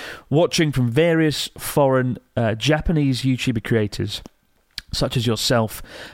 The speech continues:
uh, Sharla, Joey, Emma, et cetera, that you guys will often say, "Itadakimasu." How often, or how important is it to say "Itadakimasu" in day-to-day life? Are there any religious connections, or is it purely traditional?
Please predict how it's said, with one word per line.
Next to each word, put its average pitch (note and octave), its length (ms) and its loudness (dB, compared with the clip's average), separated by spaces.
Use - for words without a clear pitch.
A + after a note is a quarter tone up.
uh, G2+ 220 2
Sharla, G#2+ 640 2
Joey, G#2+ 520 2
Emma, G#2+ 360 0
et - 80 -8
cetera, - 340 0
that - 140 -2
you E3 160 0
guys C3+ 420 2
will C3 140 0
often C#3+ 340 0
say, G2+ 400 0
"Itadakimasu." C3+ 880 0
How G3 240 2
often, D#3+ 480 0
or C3 160 2
how D3+ 120 4
important C3+ 460 2
is C3 120 0
it A2+ 140 0
to A#2+ 100 -2
say B2 300 2
"Itadakimasu" A#2 840 0
in C3 220 2
day-to-day A2+ 720 2
life? A#2+ 380 2
Are C3 140 4
there D#3+ 120 2
any F#3 200 2
religious C#3+ 400 2
connections, E3 580 0
or A#2+ 120 4
is B2+ 100 0
it - 160 -2
purely C3 400 2
traditional? C3+ 540 -2